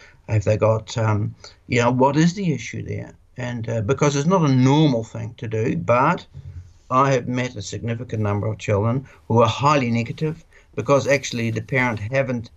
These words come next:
won the battles and the child is, uh,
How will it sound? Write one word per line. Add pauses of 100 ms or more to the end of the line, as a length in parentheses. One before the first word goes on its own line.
(180)
won
the
battles
and
the
child
is, (400)
uh,